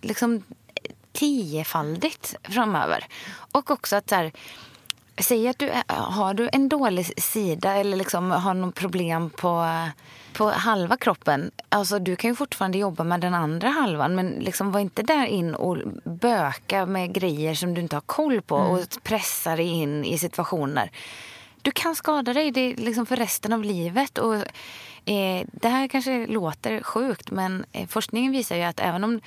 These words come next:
Speaker 1: säg att du har, eh, en gipsad arm och du jobbar med, ehm, andra armen,
Speaker 2: Mm.
Speaker 1: så, så underhåller du även den armen som inte jobbar.
Speaker 2: Är det sant?
Speaker 1: Mm.
Speaker 2: Vad häftigt.
Speaker 1: Ja, det är jättecoolt. Och fråga mig inte vad det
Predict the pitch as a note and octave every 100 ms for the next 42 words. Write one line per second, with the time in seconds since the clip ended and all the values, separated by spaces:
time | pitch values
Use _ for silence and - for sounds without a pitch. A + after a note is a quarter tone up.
0 | - - - - A#3+ A#3 G3+ G3 F#3 F3
1 | E3 - - - - F#3 F#3+ G3 - A3+
2 | A#3 G#3+ G#3 B3 - F#3 F#3 F3 D#3+ E3
3 | D#3+ E3 D3+ D3+ D3 - - - D#3 D3+
4 | D3+ D3 C#3 - - _ _ - - -
5 | - F#3+ E3 G#3 G#3 E3 - - F#3+ F3+
6 | G3+ G3 F3 E3+ - _ - - - E3
7 | E3 E3 D#3+ - B3+ A3 F3 F3 E3 D#3+
8 | E3 G3+ E3 D#3 G3+ G3+ E3 D#3+ D3 D3
9 | C#3 E3 D#3 - E3 C#3+ A3 E3+ - -
10 | C#4+ E4+ - F#4 D#3+ F3 G#3+ _ _ _
11 | _ _ _ _ _ A#3+ C4 B3 - -
12 | - A#3 A#3+ A#3+ A3+ - F#3 F3 F#3+ G3
13 | G3 F#3+ D3+ D3